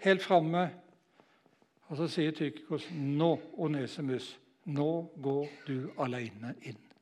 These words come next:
Og så setter jeg meg her borte i skyggen, og så venter jeg på dere.»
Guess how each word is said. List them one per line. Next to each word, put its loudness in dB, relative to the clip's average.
Og -2
så -6
setter -4
jeg -4
meg -6
her 4
borte -4
i -4
skyggen, -4
og -10
så -10
venter -12
jeg -10
på -12
dere.» -16